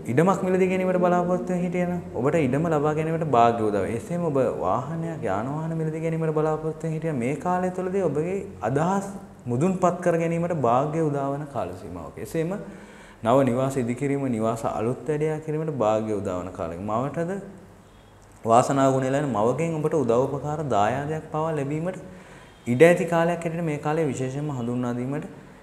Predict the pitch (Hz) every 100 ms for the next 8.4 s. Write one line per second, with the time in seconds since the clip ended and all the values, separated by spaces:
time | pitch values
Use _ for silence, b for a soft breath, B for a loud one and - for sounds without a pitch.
0 | B - 220 - 165 160 160 160 180 175
1 | 131 117 165 147 113 110 151 165 165 165
2 | 165 170 123 131 147 139 110 117 113 127
3 | 117 101 104 107 101 98 104 120 139 165
4 | 185 - 120 127 127 117 113 123 120 131
5 | 127 123 120 135 123 135 135 113 92 101
6 | 127 127 123 117 123 120 123 120 117 120
7 | - 98 101 117 120 120 135 107 92 135
8 | 147 156 156 165